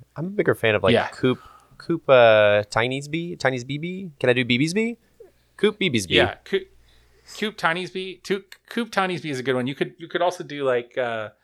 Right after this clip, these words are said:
Speaker 2: you could get real specific to the model and be like,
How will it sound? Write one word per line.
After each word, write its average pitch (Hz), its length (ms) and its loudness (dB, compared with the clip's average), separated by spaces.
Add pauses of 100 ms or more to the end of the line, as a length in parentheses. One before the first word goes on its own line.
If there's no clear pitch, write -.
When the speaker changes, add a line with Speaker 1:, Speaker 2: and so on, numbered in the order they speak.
(500)
Speaker 2:
you 143 80 -8
could 131 240 -8
get 175 200 0 (120)
real 147 200 0
specific - 720 -4
to 117 400 -6
the 107 80 -6
model 110 440 2
and 110 120 -2
be 110 160 -8
like, 101 420 -10